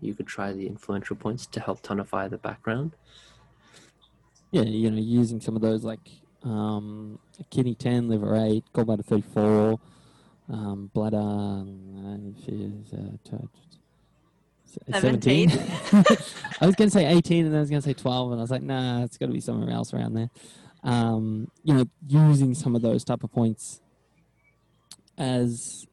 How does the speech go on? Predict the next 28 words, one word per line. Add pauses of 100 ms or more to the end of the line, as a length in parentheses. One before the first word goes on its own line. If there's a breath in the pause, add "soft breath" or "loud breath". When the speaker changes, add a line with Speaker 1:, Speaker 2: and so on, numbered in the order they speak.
(140)
Speaker 2:
you
know,
a
little
bit
more (640 soft breath)
of
that
holistic
view, (120)
I
think
is,
is, (560)
can
be
quite
important. (520 soft breath)
Um,
and
something
else
we
didn't
talk
about
today, (480 soft breath)
but